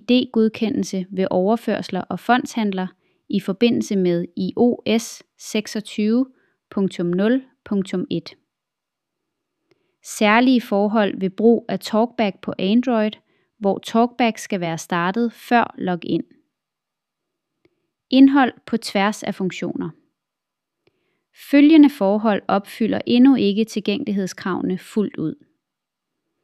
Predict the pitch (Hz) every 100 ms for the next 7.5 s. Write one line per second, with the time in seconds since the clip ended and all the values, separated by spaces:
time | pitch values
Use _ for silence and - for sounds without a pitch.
0 | _ _ _ _ 208 202 233 247 - 226
1 | 190 - 190 175 185 220 202 - 180 160
2 | 165 165 - - 156 156 _ _ _ _
3 | _ _ _ _ _ _ _ _ _ -
4 | 190 196 240 269 247 208 208 233 247 214
5 | - - 190 - 254 - 247 - 190 -
6 | - 185 - 202 - 254 202 190 175 170
7 | - - 160 -